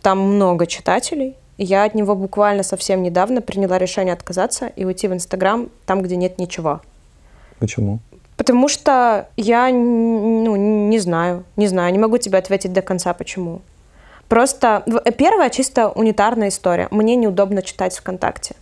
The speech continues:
Speaker 1: Вообще, потому что я там храню стихи, я выхожу, когда читать на публику, мне нужно вот это делать.
Speaker 2: Мгм.
Speaker 1: Потому что я не всё знаю наизусть. А в, в инсте ты можешь ткнуть пальчиком, ну, в-,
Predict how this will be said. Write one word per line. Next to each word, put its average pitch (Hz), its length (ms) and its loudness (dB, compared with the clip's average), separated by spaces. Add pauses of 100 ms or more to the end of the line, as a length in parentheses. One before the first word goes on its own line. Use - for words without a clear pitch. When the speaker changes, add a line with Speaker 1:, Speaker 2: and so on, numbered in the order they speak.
(160)
Speaker 1:
Вообще, 202 400 0
потому 190 240 -4
что - 180 -6
я 196 120 2
там 208 160 0
храню 208 300 0
стихи, 269 400 -2
я 269 80 2
выхожу, 214 360 -2
когда 196 280 -4
читать 196 320 -2
на 208 100 -2
публику, 277 420 2
мне 196 160 4
нужно 185 260 0
вот 175 200 -2
это 160 160 0
делать. 185 460 0
Speaker 2:
Мгм. 107 300 0 (120)
Speaker 1:
Потому 214 220 2
что 214 140 0
я 202 40 2
не 202 60 0
всё 196 220 2
знаю 180 200 0
наизусть. 175 340 -2
А - 80 0
в, - 140 -12
в 196 220 -4
инсте 214 280 2
ты 285 120 -6
можешь 202 220 -2
ткнуть 208 340 -4
пальчиком, 220 640 -2
ну, 185 220 -4
в-, - 160 -18